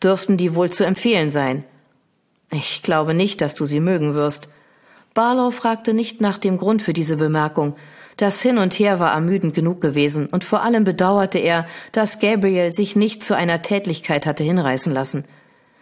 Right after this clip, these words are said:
Er nahm ihm das Paket ab und warf es Pendrake zu, dem größeren der drei, der es so hoch hielt, dass Gabriel es nicht mehr erreichen konnte. Gabriel spielte den Geschlagenen,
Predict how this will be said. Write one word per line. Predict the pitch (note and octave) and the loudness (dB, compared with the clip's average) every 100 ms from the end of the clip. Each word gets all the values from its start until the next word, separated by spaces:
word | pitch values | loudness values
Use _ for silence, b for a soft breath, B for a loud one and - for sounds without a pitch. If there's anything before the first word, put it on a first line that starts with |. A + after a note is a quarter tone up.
| b b | b b
Er | A#3+ A#3 | 2 4
nahm | A3+ A3+ A3+ | 4 2 2
ihm | A3+ G3+ | 2 2
das | F#3+ F#3 | 2 0
Paket | - F#3 G3+ F3+ | -2 0 0 0
ab | F3+ F3+ | 0 0
und | B3 A3 | -2 -2
warf | G#3 G3+ G3 | 0 0 -2
es | - | -4
Pendrake | - A3 G3 E3 D#3 | 0 2 2 0 -2
zu, | - E3+ D3 D3 B B | -4 -2 -2 -4 B B
dem | D#3 D3+ | -2 0
größeren | D3 F3+ F#3+ E3+ D#3 | 2 2 2 0 2
der | D3+ C#3+ | 2 0
drei, | D3 C#3+ C#3 C#3+ B - | 0 0 0 -6 B -4
der | F#3+ | -2
es | F#3 - | -2 0
so | B3 A#3 | 0 2
hoch | A3+ A#3 | 0 0
hielt, | F3+ E3+ E3 - | 0 0 -2 -4
dass | G#3+ G#3 | -4 -2
Gabriel | - G3+ F3+ F3 E3+ | 0 0 2 2 0
es | F3 F#3+ | -2 -2
nicht | F3 - | -2 -2
mehr | D#3 | -2
erreichen | C3+ D#3 D#3 E3 | 0 -2 -2 -4
konnte. | - C#3+ C#3+ - - b b b b b b b b | -4 -6 -6 -10 -14 b b b b b b b b
Gabriel | A3 G#3+ G3 A3 A#3 C4+ | 0 2 2 2 0 -2
spielte | - A#3+ A3+ G#3 | -2 -2 0 0
den | G3+ | 0
Geschlagenen, | G3+ - G3 F3+ D3 D3 C#3 | 0 0 2 2 0 -2 -2